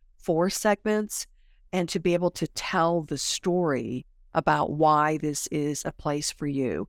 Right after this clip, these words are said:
It's a strange thing, but I remember working with the Veterinarian Medical Society executives,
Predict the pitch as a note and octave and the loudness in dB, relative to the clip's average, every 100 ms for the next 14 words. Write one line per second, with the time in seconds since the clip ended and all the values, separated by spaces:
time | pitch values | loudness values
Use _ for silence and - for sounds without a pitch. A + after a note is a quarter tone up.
0 | _ _ - A#3 A3 - B3 C4+ C4+ - | _ _ -4 -2 -2 -4 2 4 4 0
1 | D#3+ C#3+ D3+ D#3+ E3+ F3+ D3+ D#3 - D#3 | -2 -2 -2 0 0 0 0 0 -2 -4
2 | C#3+ C#3 _ D3 C#3+ C#3 C#3+ - C#3 C#3 | -2 -4 _ -4 -2 0 -2 -2 0 2
3 | C#3+ C3+ C3 - D#3 D3 C#3+ - C3 C3+ | 2 -2 -6 -6 -2 0 0 2 0 -2
4 | - C#3 C3+ C3+ B2+ C3 C#3 C3+ C#3 C3+ | -2 0 0 0 -2 -2 -4 -2 -4 -4
5 | C3 | -6